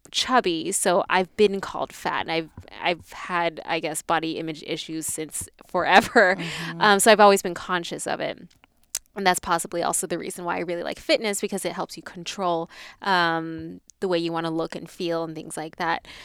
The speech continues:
Speaker 1: So that's how it started out with the mean comments. And then, you know, uh, when I did the fitness competition, it really was for me to see how far I could push myself physically. I just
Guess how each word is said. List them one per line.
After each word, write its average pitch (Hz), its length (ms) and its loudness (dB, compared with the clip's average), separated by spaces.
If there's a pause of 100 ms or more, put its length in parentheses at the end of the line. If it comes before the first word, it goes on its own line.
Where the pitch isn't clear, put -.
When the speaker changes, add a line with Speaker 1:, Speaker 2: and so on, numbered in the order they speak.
(140)
Speaker 1:
So 240 480 10
that's 262 540 6
how 277 220 4
it 254 100 0
started 233 260 0
out 202 160 4
with 208 120 -2
the 220 60 -2
mean 208 200 -4
comments. 180 560 -4
And 190 180 -2
then, 185 200 0
you 214 120 -2
know, 170 260 0 (380)
uh, 185 580 8 (240)
when 196 140 2
I 190 120 2
did 180 240 -2
the 185 100 0
fitness 320 300 2
competition, 190 680 -2
it 196 140 0
really 233 340 2
was 254 180 4
for 185 220 -4
me 190 580 -4 (680)
to 226 160 -2
see 214 300 2
how 269 260 6
far 233 260 4
I 208 60 2
could - 140 -10
push - 240 -4
myself 170 460 -4
physically. 160 480 -2
I - 20 4
just 269 180 2